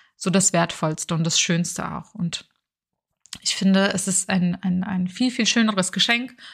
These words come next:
Bevor ich jetzt zum Beispiel zu Rituals gehe und da so ein Riesenset kaufe, lade ich doch lieber meine Freundin, äh, zu mir nach Hause zum Frühstück ein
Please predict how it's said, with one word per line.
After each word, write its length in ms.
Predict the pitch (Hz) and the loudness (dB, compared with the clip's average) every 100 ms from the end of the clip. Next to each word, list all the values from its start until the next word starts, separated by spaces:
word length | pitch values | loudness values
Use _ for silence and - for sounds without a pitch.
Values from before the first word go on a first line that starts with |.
| - | -16
Bevor 340 | 185 226 233 254 | -4 0 2 0
ich 100 | 226 | -2
jetzt 260 | 208 - | -2 -2
zum 200 | - 180 | 0 4
Beispiel 560 | 202 214 - 214 220 226 | 4 4 0 0 -2 0
zu 140 | - | 2
Rituals 520 | 185 233 170 170 175 | 2 4 2 0 -2
gehe 260 | - 170 208 | -2 0 2
und 200 | 208 180 | 2 4
da 140 | 185 | 2
so 100 | 175 | 2
ein 120 | 175 175 | 0 2
Riesenset 580 | 226 226 226 247 240 | 2 2 2 0 -2
kaufe, 500 | - 170 165 - 233 254 - - - | -4 -6 -4 -2 -2 -2 -14 -10 -2
lade 220 | 196 233 | 0 0
ich 80 | - | -4
doch 160 | 190 | -2
lieber 200 | 214 214 | 0 2
meine 200 | 185 170 | 4 2
Freundin, 580 | - 208 208 180 190 202 - - _ | 2 0 2 2 0 -4 -10 -20 _
äh, 280 | 190 185 175 | 2 4 2
zu 120 | - | 4
mir 80 | 196 | 4
nach 120 | 175 | 6
Hause 340 | 190 202 180 190 | 4 4 2 0
zum 140 | 185 | -2
Frühstück 440 | - 196 - - | 0 -2 -2 -6
ein 220 | - 82 | -6 -6